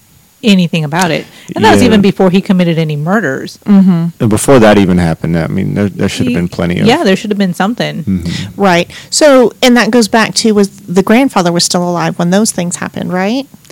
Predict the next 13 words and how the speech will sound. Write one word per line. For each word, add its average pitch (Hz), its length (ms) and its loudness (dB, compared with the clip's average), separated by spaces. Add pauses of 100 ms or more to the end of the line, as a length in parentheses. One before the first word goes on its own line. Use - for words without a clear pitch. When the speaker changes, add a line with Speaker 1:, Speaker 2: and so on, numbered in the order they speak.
(340)
Speaker 1:
Uh, 202 420 2 (840)
when 202 220 0
Speaker 3:
Or - 20 6
Speaker 1:
the 190 60 4
Speaker 3:
not? 185 60 2
Speaker 1:
grandfather 226 460 2
died 175 320 0
is 165 140 -4
pretty 190 240 -4
much 165 280 -6
when 160 140 -6
he 170 160 -4
completely 156 840 -8